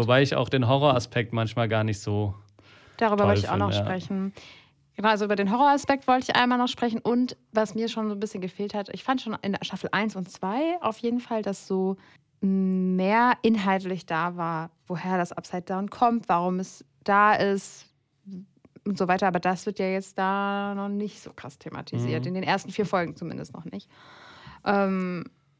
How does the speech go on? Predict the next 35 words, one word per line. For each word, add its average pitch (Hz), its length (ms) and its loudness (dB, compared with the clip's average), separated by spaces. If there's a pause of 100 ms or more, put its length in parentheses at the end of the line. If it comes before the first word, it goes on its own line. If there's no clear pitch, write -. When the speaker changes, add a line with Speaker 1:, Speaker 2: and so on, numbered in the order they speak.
(200)
Speaker 2:
ja, 170 160 -4
das 180 140 -10
hat 226 100 0
mir 220 100 0
so 208 60 0
ein 202 60 0
bisschen 208 220 -2
gefehlt. 208 320 2
Es 196 120 -6
ist 170 120 -8
schon 185 180 -2
so 180 120 -2
sehr, 175 240 0
es 170 120 -2
ist - 80 -12
jetzt 175 160 -8
wieder 180 120 0
ein 170 60 0
Monster 175 340 -2
da 294 280 6
und, 254 340 -2
äh, 190 200 0
ja, 147 280 0
jetzt - 400 -12
Speaker 1:
Mhm. 120 300 -2
Speaker 2:
ist - 140 -8
aber 185 180 2
auch 175 100 2
noch 185 180 -2
mit 185 200 -4
so 175 200 -4
Horror 233 300 4
mit, 262 240 0 (180)
äh, 208 240 4
inbegriffen. 226 580 2